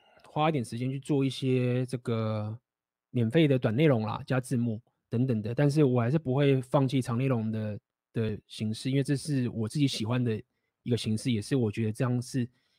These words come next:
很多铁粉喜欢的形式。那我自己会调配一下时间，因为我本身还有很多内容要产出，所以我最近也是，呃，就是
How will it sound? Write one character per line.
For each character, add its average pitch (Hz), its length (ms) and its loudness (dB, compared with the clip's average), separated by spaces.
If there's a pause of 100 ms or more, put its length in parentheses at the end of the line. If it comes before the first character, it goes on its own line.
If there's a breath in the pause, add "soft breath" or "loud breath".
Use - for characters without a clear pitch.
(160)
很 110 100 -6
多 139 100 6
铁 131 200 4
粉 117 100 2
喜 107 140 -4
欢 113 100 0
的 113 80 2
形 90 180 -6
式。 107 300 -10 (720)
那 131 140 4
我 110 80 4
自 - 60 -2
己 139 60 6
会 131 80 8
调 110 160 0
配 120 140 0
一 - 20 -2
下 110 140 -2
时 - 220 -10
间， - 240 -12 (580)
因 127 100 0
为 - 20 4
我 - 60 6
本 120 140 4
身 131 100 2
还 135 120 4
有 127 40 6
很 120 80 2
多 117 120 2
内 131 80 2
容 113 100 4
要 120 100 4
产 98 300 -4
出， 104 260 -6
所 120 140 -2
以 117 160 0
我 87 100 -6
最 113 120 -2
近 123 80 2
也 104 100 0
是， 107 320 -8 (1160)
呃， 104 520 -2 (800 loud breath)
就 120 100 0
是 110 320 -2